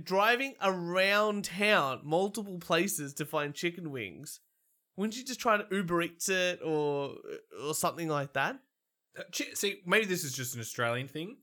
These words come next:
Speaker 1: Yeah.
Speaker 2: Chicken wings would never come into my mind.
Speaker 1: No.
Speaker 2: I would never go
Speaker 1: Or like a zi-, like, I think the equivalent might be like a K F C Zinger box.
Speaker 2: Yeah, yeah, yeah. I could do that. I
Speaker 1: You
Speaker 2: could
Speaker 1: know,
Speaker 2: do K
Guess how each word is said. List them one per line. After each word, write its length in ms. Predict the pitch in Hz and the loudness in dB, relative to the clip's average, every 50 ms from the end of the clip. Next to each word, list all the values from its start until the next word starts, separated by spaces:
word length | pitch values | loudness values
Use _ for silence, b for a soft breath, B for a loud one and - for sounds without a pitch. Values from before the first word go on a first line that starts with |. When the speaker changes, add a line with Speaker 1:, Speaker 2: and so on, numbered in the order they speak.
| _ - | _ -6
Speaker 1:
Yeah. 180 | 170 160 143 - - _ _ _ _ _ _ _ - | -6 -6 -6 -6 -14 _ _ _ _ _ _ _ -12
Speaker 2:
Chicken 440 | - - - - 381 - 254 247 233 | -8 -4 0 0 0 0 -2 -2 0
wings 240 | 220 202 185 165 156 | 0 0 0 -2 -2
would 120 | 151 147 | -2 -2
never 680 | 156 156 156 156 156 156 156 156 156 147 139 127 117 104 - _ _ _ _ _ _ _ _ _ _ _ _ _ _ _ _ - | -2 -2 2 4 6 6 6 8 6 6 6 6 2 0 -6 _ _ _ _ _ _ _ _ _ _ _ _ _ _ _ _ -2
come 160 | - 165 156 | 0 2 2
into 160 | 147 131 131 | 2 0 -2
my 120 | 135 123 113 | -2 -2 0
mind. 480 | 117 156 208 269 - - - - - - - _ _ _ _ _ - | 2 2 0 0 -2 -4 -10 -18 -20 -20 -20 _ _ _ _ _ -2
Speaker 1:
No. 320 | 185 196 190 165 131 123 110 - - _ _ _ _ - | 2 4 4 4 4 0 -4 -14 -20 _ _ _ _ -2
Speaker 2:
I 100 | 156 165 | 0 0
would 120 | 170 170 | 2 2
never 200 | 175 180 175 170 | 2 0 0 2
go 120 | 151 156 147 | 2 4 6
Speaker 1:
Or 280 | 143 135 131 226 240 233 | 8 8 10 10 10 8
like 160 | 226 226 226 | 8 6 4
a 80 | 220 196 | 2 0
zi-, 160 | 175 175 208 - | 0 -2 -4 -4
like, 160 | - 233 - - - 240 240 202 139 156 208 220 | -6 -6 -6 -6 -8 -12 -12 -10 -8 -6 -2 -2
I 80 | 220 214 | -2 -2
think 200 | 220 294 285 247 | -4 -8 -8 -6
the 80 | 233 | -6
equivalent 500 | 220 214 - - 226 208 208 226 220 220 | -6 -4 0 2 2 4 4 2 2 2
might 180 | 196 190 190 185 | 2 2 2 2
be 140 | 190 185 180 | 2 0 0
like 220 | 175 165 165 - | 0 -2 -2 -4
a 80 | 160 151 | -6 -4
K 300 | - - - 180 170 165 | -4 -4 0 2 2 2
F 60 | 165 | 2
C 120 | - 170 156 | 2 0 0
Zinger 400 | 147 135 131 139 139 151 160 165 | 0 -2 -4 -2 0 0 2 4
box. 220 | 196 214 233 226 | 2 2 2 0
Speaker 2:
Yeah, 140 | 214 190 190 | 0 2 4
yeah, 160 | 202 185 180 165 143 135 131 123 | 4 6 6 4 4 4 2 0
yeah. 60 | 147 143 | 0 -2
I 40 | 143 | -2
could 140 | - 160 | -4 -2
do 140 | 135 131 120 | -2 -2 -2
that. 80 | 110 101 | -4 -4
I 120 | - - - _ - | -10 -16 -14 _ -4
Speaker 1:
You 80 | 170 | -2
Speaker 2:
could 80 | 175 156 | 0 2
Speaker 1:
know, 200 | 143 139 143 175 240 | 2 2 2 0 0
Speaker 2:
do 60 | 254 | -2
K 60 | - | -8